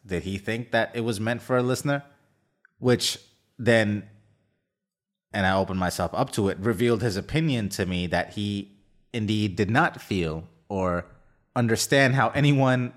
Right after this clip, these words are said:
is meant to listen to what I say on my podcast, which I assume actually in the back of his mind is what got him to start asking me this question about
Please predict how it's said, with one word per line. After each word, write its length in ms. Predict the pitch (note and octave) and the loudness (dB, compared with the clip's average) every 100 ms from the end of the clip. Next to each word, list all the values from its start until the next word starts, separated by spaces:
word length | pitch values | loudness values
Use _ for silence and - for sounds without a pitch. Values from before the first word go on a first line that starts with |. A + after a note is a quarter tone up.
| - | -4
is 160 | A2+ | -2
meant 220 | A#2 B2+ | 0 0
to 80 | - | 0
listen 340 | G#2+ B2+ B2 G#2 | 0 0 0 -4
to 140 | G#2 | -4
what 160 | F#2 F#2 | 0 2
I 80 | F#2 | 2
say 200 | - G2 | 0 -2
on 100 | F2+ | 0
my 100 | E2 | 0
podcast, 600 | G2 F#2+ - C2+ - - _ _ _ _ _ _ _ _ _ _ _ | -2 -2 -4 -8 -12 -20 _ _ _ _ _ _ _ _ _ _ _
which 160 | - G#2+ | -2 2
I 140 | G#2 | 4
assume 320 | F#2+ - A#2+ G2+ | 4 2 0 2
actually 600 | F#2 - F#2 F2+ F2 - _ _ _ _ _ _ _ - | 0 -2 -4 -4 -4 -8 _ _ _ _ _ _ _ -8
in 80 | F#2+ | -2
the 60 | |
back 200 | F2+ F2 | 2 2
of 60 | G2 | 0
his 120 | E2+ | -2
mind 360 | A#2 B2 G#2+ G2 | 2 4 4 2
is 100 | G2 | 2
what 220 | F#2+ F2+ | 0 2
got 180 | F#2 E2+ | 0 2
him 160 | F2+ | -2
to 80 | E2 | -4
start 240 | - F2+ - - | 0 0 0 -2
asking 460 | F#2 F2+ - F2 E2 | -2 0 -4 -8 -6
me 180 | E2 | -6
this 160 | D#2+ E2 | -6 -8
question 600 | - E2+ - E2+ D#2+ D#2 _ | -6 -6 -4 -6 -6 -10 _
about 440 | - D#2+ D#2 D2+ | -14 -6 -6 -6